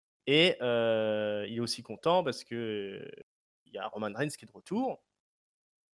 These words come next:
Euh, mais là, ça sonne à la porte. Alors, Bray Wyatt va ouvrir et c'est Adam Pearce qui débarque en, déguisé en, en postier, euh, en facteur plutôt, pour parler français.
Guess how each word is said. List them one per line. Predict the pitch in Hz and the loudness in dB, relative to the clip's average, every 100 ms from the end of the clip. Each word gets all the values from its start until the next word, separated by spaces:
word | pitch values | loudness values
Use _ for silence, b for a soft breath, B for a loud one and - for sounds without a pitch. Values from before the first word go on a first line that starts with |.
| _ _ _ _ _ 113 | _ _ _ _ _ 4
Euh, | 120 113 107 104 101 | 6 6 6 2 0
mais | 143 | 2
là, | 143 | 4
ça | - 131 | 4 2
sonne | 170 143 | 2 4
à | |
la | 110 | 4
porte. | - 139 175 - - _ _ _ _ _ _ _ | 4 2 2 -6 -20 _ _ _ _ _ _ _
Alors, | 120 104 95 | -4 -2 -4
Bray | 101 120 | -4 -2
Wyatt | 107 101 | 0 -2
va | 117 | -2
ouvrir | 123 98 110 143 143 - | -4 -4 -4 -4 -6 -6
et | 131 - | -8 -8
c'est | - 123 - | -8 -6 -4
Adam | 127 123 110 | -2 -2 -2
Pearce | - 156 143 | -6 -6 -6
qui | - 143 | -10 -6
débarque | 127 107 123 151 - - | -4 4 4 4 -2 -8
en, | 131 127 120 113 107 104 104 | -4 -2 -2 -4 -4 -6 -8
déguisé | 110 127 120 113 | -8 -10 -8 -6
en, | |
en | 101 98 - | -4 -6 -8
postier, | 127 110 - - 127 - _ _ _ _ _ _ _ 117 | -8 -10 -10 -2 -2 -2 _ _ _ _ _ _ _ 0
euh, | 110 107 104 101 | 2 4 2 0
en | 127 | -2
facteur | 139 110 - 117 151 160 | -4 -6 -2 -2 -2 -4
plutôt, | _ 117 - 135 | _ -16 -8 -8
pour | 170 - | -8 -18
parler | 104 101 | -18 -18
français. | - 101 - 131 | -14 -12 -2 -2